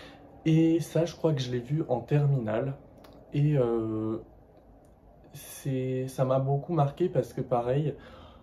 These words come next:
euh, ça montre, euh, une relation de façon super romantique. Et ce qu'il y a d'original, c'est que, enfin, il y a beau-, il y a beaucoup de mangas, d'animés, euh, des yaoi en fait,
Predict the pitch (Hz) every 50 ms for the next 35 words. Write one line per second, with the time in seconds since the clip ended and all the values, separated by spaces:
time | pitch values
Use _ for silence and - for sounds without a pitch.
0 | - - - - - 123 117 117 117 120 120 - - - 131 120 120 123 135 147
1 | 147 143 - - - - 123 120 117 117 117 113 110 110 110 110 117 135 - -
2 | 143 139 135 135 135 127 123 120 117 - - - 147 143 135 127 117 - 127 117
3 | 117 123 117 - - 139 135 - 139 135 - 131 123 120 117 117 117 - 147 151
4 | 156 - - - - - - - - - - - - - - - - - - -
5 | - - - 135 131 131 131 127 127 123 127 127 - - - - - - - -
6 | - - - - - - - - - - _ - 147 147 - - - - 147 143
7 | 139 135 131 127 135 131 127 135 127 123 127 127 135 127 - - - 120 - -
8 | 135 131 - - 127 120 127 127 127 139 - 143 135 131 147 170 165 - 185 151
9 | 135 127 123 117 117 117 117 110 127 123 127 123 127 120 117 117 117 117 117 117
10 | 117 120 123 123 120 117 107 104 104 - - - - - - - - - - -
11 | _ _ - - - - - _ - - - - 123 123 120 113 113 123 117 113
12 | 139 147 139 113 104 - - 151 147 - -